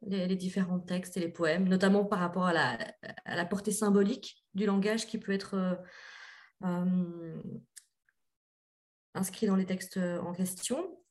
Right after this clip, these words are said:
Et également une autre démarche de pouvoir aussi savoir, euh, comment pénétrer dans les œuvres d'Ibn Arabi, sachant que certains textes ou poèmes qui lui sont attribués, euh, sont parfois diffi-, di-, difficiles de, de vérifier l'aut-, leur authenticité. Donc, comment faire ?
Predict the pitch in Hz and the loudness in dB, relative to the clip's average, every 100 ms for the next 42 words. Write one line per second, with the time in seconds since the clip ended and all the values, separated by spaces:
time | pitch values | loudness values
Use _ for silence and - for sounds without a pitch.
0 | - 254 285 - 247 220 214 220 262 320 | 6 6 8 8 10 10 10 8 8 4
1 | - 226 220 233 208 190 - _ - 214 | 2 4 6 4 2 -2 -4 _ 4 8
2 | 196 262 226 208 202 208 202 208 196 190 | 8 6 2 -2 -2 0 2 2 2 0
3 | 226 226 185 214 233 247 - 196 190 190 | 0 0 4 6 6 4 0 2 4 2
4 | 214 214 226 240 240 - - - 247 247 | 2 4 4 4 0 -12 0 6 6 4
5 | 269 240 220 208 233 214 214 202 185 196 | 6 8 10 12 12 10 6 6 6 4
6 | 262 240 233 226 202 285 - 254 226 - | 2 0 2 4 4 4 2 6 6 6
7 | 226 - - - _ 262 233 240 233 247 | 2 2 -4 -10 _ 0 4 8 8 8
8 | 233 226 208 202 - 240 233 - 220 185 | 6 4 4 2 4 4 4 2 2 4
9 | 226 269 - - - - - - 202 196 | 4 4 -2 -14 -16 -16 -8 0 2 4
10 | 202 196 214 214 - 247 233 233 240 220 | 4 2 2 2 6 6 6 6 6 6
11 | 190 196 185 202 247 233 269 226 226 202 | 4 0 0 0 0 2 2 4 6 8
12 | 196 208 208 202 240 220 202 202 208 233 | 6 6 4 2 4 4 4 4 6 6
13 | 226 226 - - 208 185 185 220 202 190 | 6 4 -2 0 2 2 4 4 2 0
14 | 165 135 - | -2 -2 -6